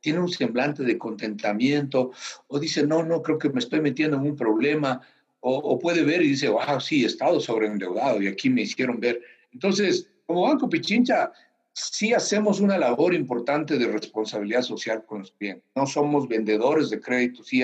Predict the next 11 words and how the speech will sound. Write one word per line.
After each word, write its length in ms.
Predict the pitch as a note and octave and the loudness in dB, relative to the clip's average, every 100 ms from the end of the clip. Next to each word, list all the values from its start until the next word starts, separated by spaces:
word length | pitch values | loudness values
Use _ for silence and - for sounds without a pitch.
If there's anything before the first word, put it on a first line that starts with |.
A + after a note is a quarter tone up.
| B2 | 0
tratamos 540 | A2 - A#2 B2+ A#2+ | -4 -8 -4 0 0
de 220 | A2 A#2 - - _ | 0 -4 -4 -16 _
asesorarles, 960 | - G#2 A#2 - A2 A2+ B2+ B2+ B2 - _ _ _ | -6 -2 -2 -2 0 2 2 2 0 -2 _ _ _
eh, 360 | A2 G#2+ G#2+ G#2+ | 0 2 2 0
eh, 180 | G#2+ G#2+ | -2 -4
en 120 | A#2 | -6
función 400 | - A2+ G#2+ A2+ | -8 -14 -8 -6
de 100 | G2+ | -4
eso. 120 | F#2+ - | -6 -6
A 120 | - | -4
veces 540 | G#3 C4+ B3 G3+ G3+ | -2 0 0 0 0